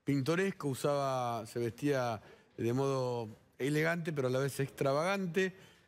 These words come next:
Eh, había recibido muchos scratches en la calle, eh, y, eh, se hizo, digamos, eh, célebre de un modo, eh, penoso cuando se filtraron filmaciones de Ollarvide dentro de un prostribu-, eh, prostíbulo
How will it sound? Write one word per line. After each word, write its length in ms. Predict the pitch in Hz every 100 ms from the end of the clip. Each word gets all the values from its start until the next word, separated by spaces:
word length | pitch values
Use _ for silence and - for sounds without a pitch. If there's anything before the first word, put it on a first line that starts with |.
| _
Eh, 320 | 127 127 120 120
había 240 | 139 160
recibido 320 | 170 135 170
muchos 280 | 156 175 156
scratches 500 | 139 165 180 170 135
en 100 | 131
la 120 | 131
calle, 440 | 123 170 - 175 180 - - -
eh, 540 | - 117 120 117 117 -
y, 340 | 156 160 175 -
eh, 260 | 131 117
se 200 | 104 123
hizo, 440 | 143 143 - 135 127
digamos, 460 | 123 127 120 -
eh, 240 | 135 107 101
célebre 540 | - 180 180 147 123
de 80 | 117
un 80 | 120
modo, 380 | 123 131 135 135 - - - - -
eh, 240 | 110 110 101
penoso 500 | 143 156 185 165 165
cuando 440 | 127 151 160 165
se 120 | 135
filtraron 540 | 131 123 123 147 147 131
filmaciones 880 | 139 143 135 127 143 147 143 147 - - - -
de 100 | 120
Ollarvide 520 | 135 135 135 151 147
dentro 340 | 135 165 151 135
de 60 |
un 120 | 135 127
prostribu-, 680 | 131 - 151 156 127 127
eh, 200 | 120 117
prostíbulo 680 | 101 120 - 160 147 147 165